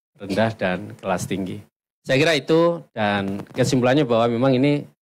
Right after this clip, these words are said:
bisa menjadi salah satu alternatif yang, eh, bisa dimungkinkan untuk memenuhi, eh, kebutuhan guru yang sangat mendesak,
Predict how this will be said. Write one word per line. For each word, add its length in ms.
bisa 320
menjadi 320
salah 320
satu 480
alternatif 640
yang, 560
eh, 160
bisa 320
dimungkinkan 1400
untuk 240
memenuhi, 880
eh, 240
kebutuhan 560
guru 320
yang 320
sangat 480
mendesak, 640